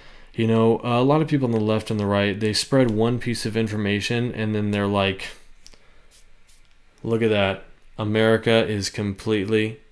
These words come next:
racist and disgusting and it needs to be burned down." Or they'll say, "Look at that. Liberals don't know what they're talking about. Clearly, this country is pretty much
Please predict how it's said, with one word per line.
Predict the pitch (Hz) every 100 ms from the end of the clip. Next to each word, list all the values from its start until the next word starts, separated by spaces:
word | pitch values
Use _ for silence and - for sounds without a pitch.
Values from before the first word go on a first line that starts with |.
| -
racist | 104 101 98 101 95 - -
and | 104 101
disgusting | 95 - 104 98 - 98 98 -
and | 98
it | 98 92
needs | 101 95 -
to |
be | 98 98
burned | 98 98 101 98
down." | 95 92 90 - _ _
Or | 101
they'll | 98 101
say, | - 107 104 95 - - - - -
"Look | 113 113
at | 113
that. | 110 98 90 - - - - - - 113
Liberals | 113 117 123 123 120
don't | - 110 107 110 110
know | 110
what | 110 110
they're | 107
talking | 113 107 101 104
about. | 101 101 101 98 - -
Clearly, | - 110 110 107 107 107
this | 101 104 98
country | - 101 95 98 95 95 92
is | 98 95
pretty | - 98 95
much | 95 92 92 - -